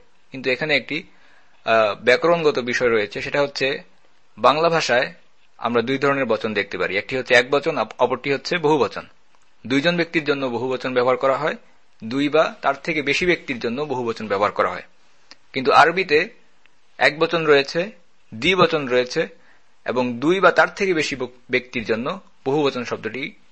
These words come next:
ব্যবহার করা হয়ে থাকে। কিন্তু এখানে আমরা দেখতে পাচ্ছি, আদম এবং হাওয়া আলাইহিস সালামকে "নেমে যাও", এই কথাটি বলার জন্য আল্লাহ সুবহানাহু ওয়া তাআলা দুই ব্যক্তি নির্দেশক বচনকে ব্যবহার করেননি,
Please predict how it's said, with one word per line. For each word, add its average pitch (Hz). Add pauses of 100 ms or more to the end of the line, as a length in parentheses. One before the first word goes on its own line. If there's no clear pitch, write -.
(460)
ব্যবহার 117
করা 101
হয়ে 95
থাকে। - (600)
কিন্তু 156
এখানে 196
আমরা 180
দেখতে 127
পাচ্ছি, 110
আদম 190
এবং 156
হাওয়া 170
আলাইহিস 151
সালামকে 123 (920)
"নেমে 151
যাও", 127 (280)
এই 151
কথাটি 175
বলার 143
জন্য 123
আল্লাহ 113
সুবহানাহু 117
ওয়া 110
তাআলা 135 (500)
দুই 139
ব্যক্তি 202
নির্দেশক 165 (440)
বচনকে 127
ব্যবহার 107
করেননি, 92